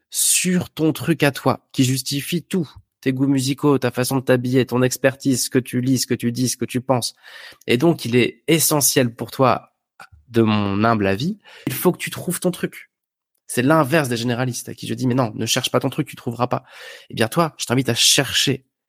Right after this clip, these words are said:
chercher, chercher, essayer, continuer.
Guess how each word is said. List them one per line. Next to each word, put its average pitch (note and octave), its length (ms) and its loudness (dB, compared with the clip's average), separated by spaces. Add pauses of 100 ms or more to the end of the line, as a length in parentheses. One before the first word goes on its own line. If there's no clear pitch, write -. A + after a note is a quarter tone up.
(200)
chercher, - 800 -2
chercher, - 760 -4
essayer, C3 640 0
continuer. C3 680 0